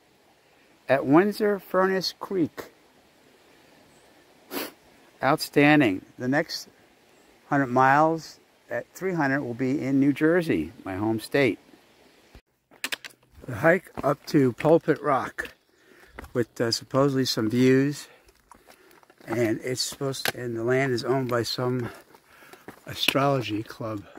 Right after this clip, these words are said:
Lehigh Valley Astrology Club. I don't know, but let's check it out. Not astrology, astronomical park is what it says.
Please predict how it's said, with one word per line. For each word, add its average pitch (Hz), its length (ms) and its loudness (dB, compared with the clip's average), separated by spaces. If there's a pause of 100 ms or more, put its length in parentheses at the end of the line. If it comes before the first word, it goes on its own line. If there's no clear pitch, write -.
(120)
Lehigh 117 280 -4
Valley 117 320 -2
Astrology 127 580 -4
Club. 139 340 -2 (920)
I - 60 -8
don't 120 160 -2
know, 104 220 -2 (240)
but 117 160 -10 (760)
let's - 140 -14
check 123 220 -10
it 135 60 -2
out. 120 220 -2 (680)
Not 143 180 0
astrology, 98 800 -2 (140)
astronomical 110 1500 -2 (880)
park 90 340 -6
is 90 140 -14
what 87 140 -10
it 82 100 -14
says. 87 480 -12